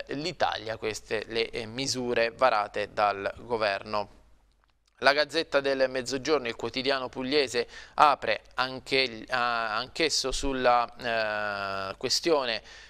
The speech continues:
eh, Stati Uniti, eh, Nord Corea, Pasqua di guerra, Trump pronto al raid contro il regime di Kim, Putin, ora moderazione. La Cina quasi rassegnata al conflitto, cancellati i voli per Pyongyang.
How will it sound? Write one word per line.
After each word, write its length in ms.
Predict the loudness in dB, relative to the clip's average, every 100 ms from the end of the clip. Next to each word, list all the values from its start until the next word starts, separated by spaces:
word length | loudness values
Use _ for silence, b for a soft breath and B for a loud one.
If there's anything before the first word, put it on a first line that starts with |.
| -6
eh, 100 | -2
Stati 300 | 4 4 4
Uniti, 400 | -4 -2 -2 -2
eh, 380 | -2 2 2 2
Nord 240 | 0 0
Corea, 440 | 2 4 6 4 4
Pasqua 500 | 6 6 4 2 2
di 120 | 2
guerra, 500 | 2 2 2 0 0
Trump 380 | 4 2 2 -8
pronto 500 | 0 0 0 0 4
al 280 | 4 4 2
raid 400 | 4 2 0 -6
contro 400 | -4 -6 -4 -2
il 240 | 0 0 0
regime 420 | -2 -4 -4 -4
di 140 | -6
Kim, 400 | -4 -4 -2 -6 -2
Putin, 460 | -4 -2 -4 -6 -2
ora 340 | 2 2 2 -2
moderazione. 840 | -4 2 2 2 -2 -6 -4 -2
La 140 | 0
Cina 420 | 0 -2 -2 -4 -6 B B B
quasi 360 | 8 8 8 -2 4
rassegnata 680 | 4 4 -2 0 0 2
al 160 | 2 2
conflitto, 640 | -2 -2 -4 -4 0 0
cancellati 600 | 2 -2 0 0 0 -2
i 20 |
voli 320 | -4 -4 -4 -4
per 400 | -2 0 -2 -4
Pyongyang. 840 | -2 -2 -2 -2 0 -2 -2 -2